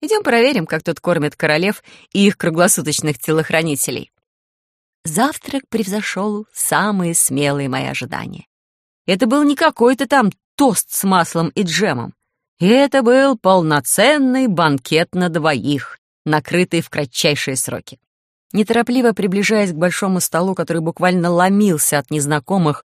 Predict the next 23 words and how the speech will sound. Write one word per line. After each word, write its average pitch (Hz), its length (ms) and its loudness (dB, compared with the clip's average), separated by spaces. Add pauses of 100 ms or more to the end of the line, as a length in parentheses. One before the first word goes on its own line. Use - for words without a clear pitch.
(360)
умопомрачительно 220 1200 2
пахнущих 160 640 -2
блюд, 185 360 -4 (380)
я 262 160 4
скользила 262 520 2
взглядом 247 460 2
и 254 40 0
по 285 140 0
комнате, 160 520 0
которую 156 340 0
осмотрела 202 600 0 (200)
вчера 247 300 -2
лишь 180 240 -2
мельком. 110 420 -8 (460)
И 240 100 2
снова 143 640 0
роскошь 269 800 -2
и 165 80 -4
величие. 147 640 -6 (580)
Да, 147 880 -4 (400)
дед 208 420 -2
имел 151 320 0
вкус. - 560 -10